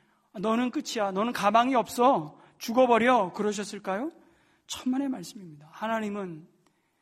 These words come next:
진실로 죄사함을 구하는 자들에게 자비를 베푸시고 노하기를 더디하시는 분이십니다. 그 하나님이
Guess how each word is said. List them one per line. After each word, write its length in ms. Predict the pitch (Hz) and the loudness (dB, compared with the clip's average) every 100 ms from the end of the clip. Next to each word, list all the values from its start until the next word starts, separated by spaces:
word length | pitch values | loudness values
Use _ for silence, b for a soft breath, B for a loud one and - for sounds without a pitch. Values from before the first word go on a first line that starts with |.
| _ _ _ | _ _ _
진실로 640 | - 185 202 208 214 202 196 | -10 -4 -2 -2 -4 -2 -4
죄사함을 540 | 190 185 180 190 185 | -4 -6 -2 -2 -2
구하는 340 | 180 180 175 175 | -4 -4 -4 -6
자들에게 600 | 170 156 165 151 160 160 | -8 -12 -12 -12 -14 -16
자비를 420 | - 165 165 185 | -14 -10 -8 -6
베푸시고 580 | 180 175 180 185 214 311 b b b b b b _ | -8 -10 -14 -12 -12 -12 b b b b b b _
노하기를 760 | 165 180 185 175 170 170 175 - _ _ _ _ _ _ | -8 -6 -8 -10 -12 -12 -16 -20 _ _ _ _ _ _
더디하시는 720 | - 151 160 165 156 156 156 | -16 -12 -8 -8 -10 -12 -12
분이십니다. 600 | 175 180 165 147 131 - _ _ _ _ _ _ _ b b b _ | -10 -10 -10 -14 -20 -20 _ _ _ _ _ _ _ b b b _
그 280 | 185 208 | -6 -4
하나님이 1040 | 220 214 233 233 220 208 190 185 175 165 | -4 -6 -4 -2 -2 0 -2 0 -2 -6